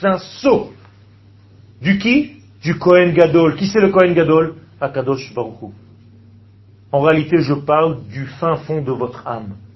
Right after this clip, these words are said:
Ça, aucun Grec ne peut l'avoir. Et si vous avez la capacité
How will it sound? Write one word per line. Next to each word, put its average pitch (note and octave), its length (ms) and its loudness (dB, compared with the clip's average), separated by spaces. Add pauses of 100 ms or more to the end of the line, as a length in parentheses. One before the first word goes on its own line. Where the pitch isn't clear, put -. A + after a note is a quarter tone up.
(240)
Ça, F3 440 -2
aucun F3 340 2
Grec C#3+ 400 -2
ne C#3 140 -4
peut B2+ 180 -8
l'avoir. F#2+ 460 -8 (800)
Et E3 80 2
si E3+ 120 -2
vous G3+ 200 2
avez A3+ 180 6
la A3+ 140 2
capacité G#3 1000 0